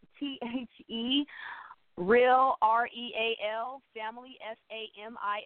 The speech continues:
L Y, reunion, R E U N I O N. I hope I spelled that right. <laughs> The real family reunion dot org. You can purchase your tickets right there, or you could go to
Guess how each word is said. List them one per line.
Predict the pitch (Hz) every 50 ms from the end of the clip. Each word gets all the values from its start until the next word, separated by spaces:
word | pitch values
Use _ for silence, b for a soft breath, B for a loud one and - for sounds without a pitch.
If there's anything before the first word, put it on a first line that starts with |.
| -
L | 202 208 208 202
Y, | 190 185 185 180 180 190 202 220 240 269 285 - _ _ _ _ _ _
reunion, | 185 220 240 247 233 220 240 247 262 269 262 233 220 202 202 202 208 -
R | - 208 214 226 240 240 226 -
E | _ 233 233 240 240 240 226 202
U | 190 214 226 240 240 240 247 247 247 240 b b b b b b b _ _ -
N | 226 240 240 247 254 254 254 254 254 208 - - _ _ _ _
I | 202 214 226 233 233 185
O | 220 233 233
N. | 196 226 233 240 247 254
I | 254
hope | 269 285 233
I | 185 175
spelled | - 180 175 -
that | 175
right. | 165 165 160 - B B B B B B _ -
<laughs> | - - 269 311 285 - 285 302 - 285 277 233
The | 269 247
real | 240 262 262 269 -
family | 262 254 254 254 247 240
reunion | 226 220 220 226 226 233 233 233 226 214 202
dot | 185 202 202 208 - - 196 208
org. | 208 202 196 190 180 B B B B B
You | - -
can | 226
purchase | - 247 226 - 233 226
your | - 202 190
tickets | - 240 220 - 190 - 190
right | 202 190 190 - -
there, | 202 202 202 180
or | 196 214
you | 220 262 285
could | - 269
go | 240 240 233
to | - 240 214 175